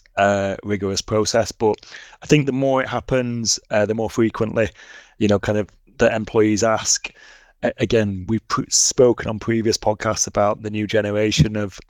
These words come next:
uh, workers and, and how they want to work. So it's, it's something that organisations may look at and go, "This is a bit of a headache, there's a lot to do."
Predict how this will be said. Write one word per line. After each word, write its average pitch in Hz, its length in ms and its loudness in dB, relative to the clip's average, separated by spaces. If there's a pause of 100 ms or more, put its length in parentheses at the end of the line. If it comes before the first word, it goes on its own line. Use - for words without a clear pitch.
(120)
uh, 107 280 -4
workers 110 600 0
and, 101 200 -4
and 110 120 -4
how 104 240 0
they 107 160 0
want 107 280 -4
to 110 100 -4
work. 107 380 0
So 113 180 0
it's, 117 160 0 (380)
it's 117 140 2
something 147 360 2
that 135 240 -2
organisations 123 760 -2
may 127 220 -2
look 123 200 -4
at - 80 -12
and - 80 -14
go, 104 160 -10 (320)
"This - 180 -16
is - 60 -10
a 107 40 -6
bit 113 120 0
of - 80 -4
a 107 60 -4
headache, 117 400 0
there's 110 100 -4
a 107 60 -4
lot 110 240 -2
to - 80 -8
do." 113 280 0